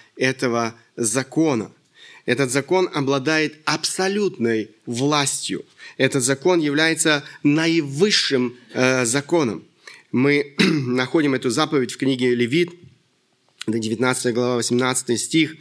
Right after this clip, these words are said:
Конечно же, мы не можем здесь не вспомнить ответ Христа книжнику, который спросил его: «Какая первая из всех,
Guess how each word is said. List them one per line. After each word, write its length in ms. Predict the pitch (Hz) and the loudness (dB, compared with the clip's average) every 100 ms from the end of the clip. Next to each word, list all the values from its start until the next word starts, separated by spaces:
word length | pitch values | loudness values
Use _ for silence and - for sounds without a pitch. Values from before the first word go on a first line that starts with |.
| - - - - | -18 -16 -16 -2
Конечно 520 | 135 143 165 165 143 | 2 4 4 2 -2
же, 140 | 110 123 | -2 0
мы 100 | 127 | 0
не 100 | 127 | 2
можем 400 | 135 147 139 120 | 0 0 0 -2
здесь 380 | 110 135 131 | 0 0 0
не 100 | 131 | 0
вспомнить 520 | 113 - 139 139 131 - | -2 -2 0 0 0 -2
ответ 500 | 127 120 131 135 - - - | -4 -2 0 -2 -6 -20 -18
Христа 680 | - 135 127 - 135 127 123 - - | -2 0 0 0 0 0 -4 -12 -8
книжнику, 640 | - 139 175 156 135 123 120 | 0 2 2 2 0 0 -2
который 380 | 127 143 143 | -2 0 0
спросил 640 | 135 - 135 139 - 180 156 | 0 -2 -2 -2 -2 0 0
его: 280 | 131 131 131 | 0 0 0
«Какая 640 | 160 151 - 196 208 202 | 0 -2 0 0 2 0
первая 540 | 180 190 196 185 175 170 | -2 0 0 2 0 0
из 280 | 156 135 | -2 -2
всех, 380 | - - 165 156 | -4 0 0 0